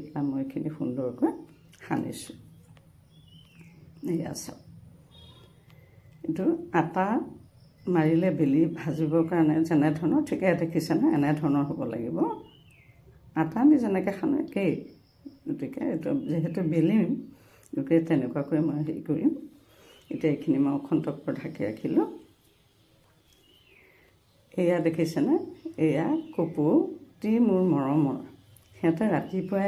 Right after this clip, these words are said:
আহি, মই উঠাৰ লগে লগে আহি মোক স্বাগত জনায়, সদায় সুপ্ৰভাত জনায়। অতি মৰমৰ। গতিকে সিহঁতৰ ফটোকপিও আপোনালোকলৈ পঠিয়াই দিলোঁ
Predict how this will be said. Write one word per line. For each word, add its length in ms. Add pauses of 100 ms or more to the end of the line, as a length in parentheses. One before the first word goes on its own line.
আহি, 220
মই 180
উঠাৰ 280
লগে 240
লগে 260
আহি 140 (100)
মোক 120 (120)
স্বাগত 420
জনায়, 300
সদায় 280 (140)
সুপ্ৰভাত 480 (100)
জনায়। 280 (800)
অতি 200 (100)
মৰমৰ। 420 (260)
গতিকে 380 (160)
সিহঁতৰ 440 (680)
ফটোকপিও 640
আপোনালোকলৈ 580
পঠিয়াই 360
দিলোঁ 180